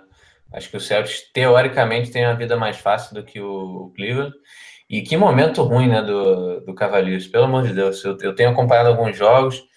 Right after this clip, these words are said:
e parece outro time em quadra, né? E era, era uma coisa que ninguém esperava, né? Poucas pessoas esperavam essa queda de rendimento, mesmo com as lesões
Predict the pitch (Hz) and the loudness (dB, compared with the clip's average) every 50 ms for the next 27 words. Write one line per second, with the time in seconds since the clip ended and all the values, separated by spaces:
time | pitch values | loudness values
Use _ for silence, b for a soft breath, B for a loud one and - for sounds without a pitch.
0 | B B B B B _ _ - 107 110 113 117 120 123 123 123 113 131 135 - | B B B B B _ _ -10 -8 -4 -2 0 0 2 4 4 4 4 2 2
1 | 151 135 151 151 - 185 - 156 147 151 143 127 123 117 110 107 95 95 - - | 2 2 2 2 0 -4 -4 -4 -2 -2 -2 2 4 4 4 4 4 0 -4 -8
2 | - - 101 104 104 101 123 143 156 - - 147 147 156 160 156 - 165 160 160 | -12 -14 -12 -10 -6 0 2 2 2 4 2 2 2 2 2 2 2 2 2 2
3 | - 170 160 156 160 160 160 - 180 160 147 143 139 131 123 123 120 120 - _ | -2 -4 -2 0 0 0 0 0 2 4 4 4 4 2 0 -2 -4 -6 -8 _
4 | 135 127 147 139 120 - - 127 123 120 - - 127 127 120 - - - 110 107 | -8 -6 -6 -6 -6 -4 -2 -2 -2 -2 -2 -4 -6 -6 -6 -6 -4 0 2 2
5 | 110 113 113 120 120 - _ _ _ _ _ _ _ _ _ _ _ _ 98 98 | 2 0 0 -4 -12 -18 _ _ _ _ _ _ _ _ _ _ _ _ -4 -4
6 | - - 113 - - - 117 123 127 127 120 120 120 120 110 117 135 135 135 143 | -2 -2 -2 -2 2 2 2 2 4 2 2 2 2 2 2 0 0 0 2 2
7 | 151 160 180 180 180 185 175 170 160 170 165 - 120 127 127 143 156 160 - - | 2 2 2 2 2 4 4 4 4 4 4 2 2 2 0 0 0 -2 -4 -6
8 | - | -14